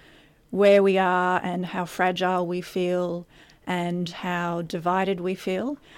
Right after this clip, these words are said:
And so when Mark did ask me, um, probably about six weeks ago, I actually very quickly,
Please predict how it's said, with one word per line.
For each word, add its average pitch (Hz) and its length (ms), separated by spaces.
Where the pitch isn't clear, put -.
And 202 240
so 226 280
when 233 240
Mark 220 280
did 220 200
ask 202 400
me, 190 400
um, 175 440
probably 165 380
about - 200
six - 240
weeks 240 280
ago, 190 360
I 214 200
actually 302 460
very 196 260
quickly, 202 840